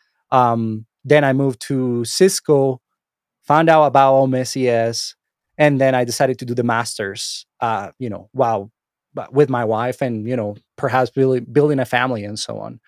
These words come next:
Um, so, you know, this, this really allowed me to change my career completely, because all of a sudden I go from, you know, being a software engineer,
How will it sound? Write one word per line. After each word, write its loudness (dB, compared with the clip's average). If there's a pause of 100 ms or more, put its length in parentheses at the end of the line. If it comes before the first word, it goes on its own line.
(480)
Um, 0 (400)
so, 2 (800)
you 4
know, 6
this, 2
this 0
really 4
allowed 4
me -4
to -6
change -4
my -4
career -2
completely, -8
because -2
all 0
of 4
a 0
sudden 0
I -4
go 2
from, -2
you -2
know, 0
being -2
a 0
software 0
engineer, -6